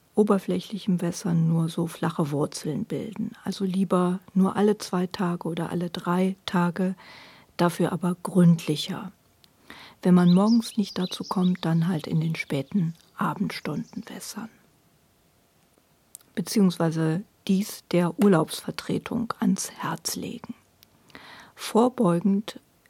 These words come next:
sollte man, wenn man kann, mulchen. Eine Mulchschicht aus Rasenschnitt oder anderem Material schützt den Boden auch vor übermäßiger Austrocknung.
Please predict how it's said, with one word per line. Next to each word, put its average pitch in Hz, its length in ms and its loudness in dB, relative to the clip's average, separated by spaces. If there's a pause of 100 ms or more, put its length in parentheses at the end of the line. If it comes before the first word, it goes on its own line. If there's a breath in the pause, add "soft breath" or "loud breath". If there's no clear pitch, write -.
(280)
sollte 185 360 0
man, 175 300 2
wenn 170 100 2
man 180 240 0
kann, 170 400 2 (100)
mulchen. 190 720 4 (600 loud breath)
Eine 180 200 8
Mulchschicht 214 960 2
aus - 240 -6
Rasenschnitt 185 800 2
oder 160 220 -2
anderem 185 320 2
Material 175 640 0
schützt - 460 -10
den 165 160 0
Boden 175 400 -6
auch 220 320 -2
vor - 200 -4
übermäßiger 190 800 -2
Austrocknung. 185 920 -2